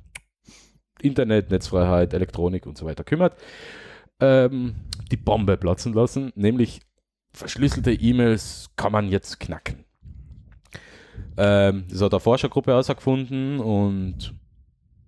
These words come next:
die sind da halt der Verschlüsselung von P G P und S-mime so auf die Schliche gekommen, dass da, dass da der Hund begraben liegt und dass das, naja, nicht, ja, da-, dass es unsicher ist und dass also quasi verschlüsselte E-Mail-Kommunikation jetzt angreifbar ist.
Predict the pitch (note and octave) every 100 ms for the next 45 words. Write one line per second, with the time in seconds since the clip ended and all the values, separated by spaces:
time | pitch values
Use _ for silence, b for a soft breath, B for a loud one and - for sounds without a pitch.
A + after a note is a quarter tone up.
0 | _ _ _ _ _ _ - F#2+ F#2+ -
1 | G2+ F#2+ G2 F#2+ - - - F#2+ F#2 F2+
2 | F2 F#2 - A2+ G#2+ A2 F#2 F#2+ E2+ A2+
3 | - - G#2+ G#2+ F#2+ F#2+ - G2+ G2 G2
4 | F#2+ G2 - - G2 G2 - F#2+ F#2 F2+
5 | - F2+ F2 - F2 G2 F2+ E2+ E2 C3
6 | D3+ - - A2 A2+ A2+ F#2+ F#2+ - G2
7 | F#2+ - B B B B B A#2 F2 -
8 | - - A2 - - _ _ _ _ _
9 | _ _ G3 A#3+ G#3+ - A#3 B3+ D#4+ E4+
10 | F#3 A2+ G2+ A#2 B2 - - - - A2
11 | - A2 A2 A2 A2 - - F#3+ - -
12 | F#2 D#3+ D#3+ C3 C#3+ C#3 C3 - A#2+ A2+
13 | G#2 - F#2 F2 E2 - C#2 - -